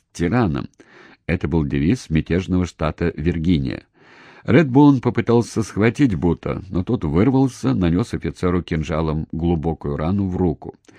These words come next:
Убийце удалось спрыгнуть вниз на сцену. При падении он повредил ногу, но в лихорадке бегства не заметил этого. Майор Стюарт, вашингтонский адвокат, первым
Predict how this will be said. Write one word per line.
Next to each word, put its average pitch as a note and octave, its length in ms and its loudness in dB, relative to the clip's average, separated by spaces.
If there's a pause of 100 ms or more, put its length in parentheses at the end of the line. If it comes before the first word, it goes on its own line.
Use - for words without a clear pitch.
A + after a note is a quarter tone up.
(260)
Убийце C3+ 460 2
удалось A2+ 360 4
спрыгнуть D#2 680 -2
вниз F#2 560 0
на F#2+ 160 2
сцену. C2+ 560 -6 (480)
При G2 160 4
падении G#2+ 420 4
он G2+ 120 4
повредил F2+ 500 2
ногу, G2+ 460 0 (360)
но G2 280 4
в F#2 100 2
лихорадке F2 600 2
бегства A#2+ 680 -2
не G#2+ 140 4
заметил D#2 520 -2
этого. - 440 -10 (600)
Майор C#3+ 380 4 (260)
Стюарт, A#2+ 640 0 (400)
вашингтонский E2 880 -4
адвокат, D#2 520 -4 (460)
первым D#2+ 480 0